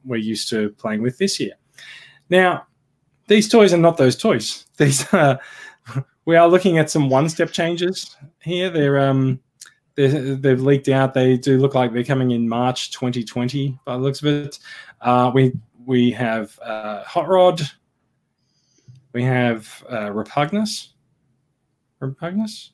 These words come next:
Yes. Uh, no, Grotusk. Uh, Whirl and a new Megatron. One step changer because, like, why not? Um, and, oh, of course, not to, um, not to forget, there is also a Bludgeon and, uh,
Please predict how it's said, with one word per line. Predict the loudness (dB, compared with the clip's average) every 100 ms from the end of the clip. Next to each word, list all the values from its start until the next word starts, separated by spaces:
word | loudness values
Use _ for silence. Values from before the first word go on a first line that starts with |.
| _
Yes. | -6 -6 -4
Uh, |
no, | -2 0 0 0 0 0
Grotusk. | 0 -2 -2 -6 -10 _ -20 -18 -16 -6
Uh, | 0 4 6 4 2
Whirl | 2 6 6 6 4 0 _ _ _ _ _ -6
and | 0 2 2 2
a | 2
new | 2 2
Megatron. | 2 2 0 -4 -4 -14 _ -12
One | -6 -4
step | -4 -6
changer | -6 -4 -4 -6
because, | -4 -6 -4
like, | -6 -6
why | -4 -4
not? | -4 -6 _ _ -20 -20 -20 -20 _ _ -6
Um, | 0 2 4 0 -4 -2
and, | 0 0 2
oh, | 2 2
of | 0
course, | -4 -4 -6 -14 -8
not | -4 -4 -6
to, | -6 -4
um, | -4 -8 -12 _ _ _ -8
not | -6 -6
to | -8
forget, | -8 -6 -4 -4
there | -4
is | -2
also | -4 -4 -6
a |
Bludgeon | -4 -4 -4 -4 -6
and, | -6 -6 -4 -2
uh, | -2 -2